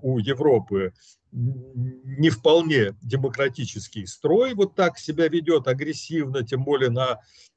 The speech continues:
э, на фоне повышающихся цен на энергоносители, что дает ему дополнительные козыри. Э, вот что-то с этим надо делать. Я думаю, что вот все надо в этом свете рассматривать,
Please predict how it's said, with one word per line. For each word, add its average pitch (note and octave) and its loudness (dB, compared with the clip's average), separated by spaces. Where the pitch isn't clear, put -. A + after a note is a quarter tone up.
э, C3 4
на C3 -2
фоне D3 4
повышающихся C3 0
цен B2+ 0
на B2 0
энергоносители, A#2 -2
что - -6
дает A#2+ 0
ему G#2 -8
дополнительные G#2+ -8
козыри. G2 -4
Э, A#2 4
вот F3 4
что-то G3 2
с - -2
этим G3 0
надо F3 -2
делать. G#2+ -8
Я D#3 4
думаю, A3 0
что E3+ -4
вот E3+ -4
все F#3 4
надо C3 0
в B2 0
этом C#3 0
свете A2+ -4
рассматривать, D3+ 0